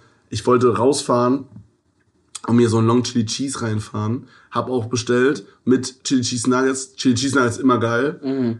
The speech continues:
Speaker 2: True.
Speaker 1: Digga, aber
Speaker 2: Die
Speaker 1: dieser
Speaker 2: sind krass bei Burger King, ja.
Speaker 1: Ja, Long Chili Cheese, Digga, ab-, einmal abgebissen und das schmeckt ja alles so nach diesem Rauchigen irgendwie bei Burger King.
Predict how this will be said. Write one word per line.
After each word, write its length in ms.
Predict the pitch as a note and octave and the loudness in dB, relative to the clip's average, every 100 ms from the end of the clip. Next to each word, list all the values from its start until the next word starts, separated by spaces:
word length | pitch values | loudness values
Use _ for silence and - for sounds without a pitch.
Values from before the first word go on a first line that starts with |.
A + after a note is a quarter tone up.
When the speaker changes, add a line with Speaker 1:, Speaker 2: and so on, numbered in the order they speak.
| - | -10
Speaker 2:
True. 160 | - D#3 | 0 2
Speaker 1:
Digga, 160 | D#3 A2+ | 4 0
aber 100 | A#2 | -2
Speaker 2:
Die 60 | |
Speaker 1:
dieser 140 | A2+ A#2+ | 0 2
Speaker 2:
sind 200 | D#3+ C3+ | 2 2
krass 160 | C3+ B2 | 0 -2
bei 80 | |
Burger 160 | G#2+ G#2 | -2 -2
King, 140 | G#2+ | -4
ja. 100 | G#2 | -4
Speaker 1:
Ja, 320 | A2+ A#2 G#2 A#2 | -2 -2 -2 -2
Long 280 | A#2 C3 C#3 | 2 2 2
Chili 240 | D3 B2+ | 0 -2
Cheese, 360 | A#2 - C3+ - | -2 -6 -8 -8
Digga, 240 | A#2+ B2 | -6 -6
ab-, 280 | - B2 - | -4 -6 -6
einmal 240 | C3+ C#3+ D3+ | 0 2 2
abgebissen 560 | - - A#2+ A2+ A2+ | 0 -2 -2 -2 -2
und 100 | A#2 | -2
das 80 | A2+ | -2
schmeckt 220 | - C3 C3 | -2 -2 0
ja 60 | |
alles 180 | B2 C#3 | -2 0
so 80 | C3+ | 0
nach 60 | B2+ | -2
diesem 220 | B2+ B2 | 0 0
Rauchigen 680 | G#2+ B2 C#3 C#3+ C3 A#2 | 0 -2 -2 -2 0 0
irgendwie 360 | A2 A2+ A2 G#2 | -2 -2 -2 0
bei 140 | G#2 | -2
Burger 280 | G2 G#2+ A2 | -2 0 -2
King. 260 | G2+ A2 | -2 -2